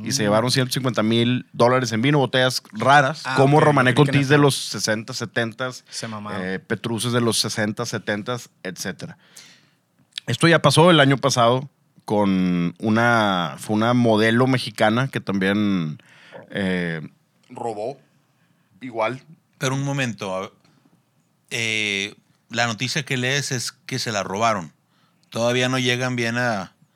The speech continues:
Speaker 3: los culpables y eso, ¿sí?
Speaker 1: No saben de los culpables. El, los managers apenas están
Speaker 2: ¿Hay videos?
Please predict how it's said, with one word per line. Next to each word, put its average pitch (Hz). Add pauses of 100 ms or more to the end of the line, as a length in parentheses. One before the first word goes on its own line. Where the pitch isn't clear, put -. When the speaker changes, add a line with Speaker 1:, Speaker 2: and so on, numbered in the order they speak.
(720)
Speaker 3:
los 101
culpables 104
y 107
eso, 98
¿sí? 120
Speaker 1:
No 156
saben 180
de 185
los 165
culpables. 147
El, 117
los 117
managers 143
apenas 131
están 120
Speaker 2:
¿Hay -
videos? 143